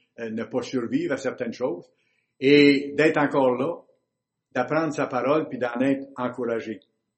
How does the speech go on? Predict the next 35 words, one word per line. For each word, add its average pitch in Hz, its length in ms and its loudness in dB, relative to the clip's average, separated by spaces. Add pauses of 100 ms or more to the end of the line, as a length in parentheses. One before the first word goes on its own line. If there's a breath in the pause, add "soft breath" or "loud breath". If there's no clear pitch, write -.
(300)
Mais 113 140 -10
on 117 100 -6
ne 110 60 -8
peut 143 240 -2
pas 175 320 -2 (480)
euh, 107 300 -12
croire 151 400 2
importantes 143 640 -2
les 127 120 -2
choses 156 300 -4
qu'on 123 180 -8
a 123 60 -6
réussi 123 420 -4
à 117 100 -4
faire, 143 380 -6 (360 soft breath)
euh, 113 160 -10
soit 156 260 2
par 147 140 0
nos 135 200 2
talents 135 500 0
ou 123 240 -2
par 127 160 -4
les 127 160 -4
situations 131 600 -6
qu'on 117 240 -8
a 117 220 -10 (460)
vécues. 120 500 -10 (480)
C'est 131 140 -8
des 135 140 -2
choses 165 260 -6
qui 131 100 -10
nous 123 180 -8
ont 123 60 -8
été 147 420 -10
données 120 380 -8